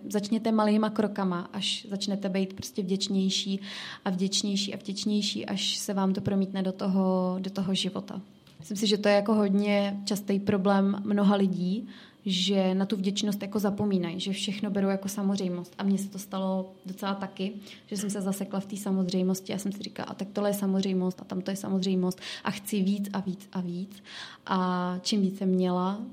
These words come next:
tak tím méně šťastnější jsem byla. To je jasný, že jo? Protože jako hromadění nějakých hmotných statků nebo honění se za nějakýma kariérama nesmyslnýma, který nás třeba ani nenaplňujou, to není jako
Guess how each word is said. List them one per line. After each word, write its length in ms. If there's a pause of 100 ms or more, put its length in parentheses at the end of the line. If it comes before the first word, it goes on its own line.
tak 140 (200)
tím 220
méně 160
šťastnější 560
jsem 220
byla. 180
To 120
je 80
jasný, 440
že 120
jo? 100
Protože 760 (500)
jako 200
hromadění 560
nějakých 460
hmotných 580
statků 440
nebo 240
honění 360
se 140
za 100
nějakýma 640 (100)
kariérama 560
nesmyslnýma, 640
který 200
nás 160
třeba 200
ani 120
nenaplňujou, 640 (540)
to 100
není 220
jako 240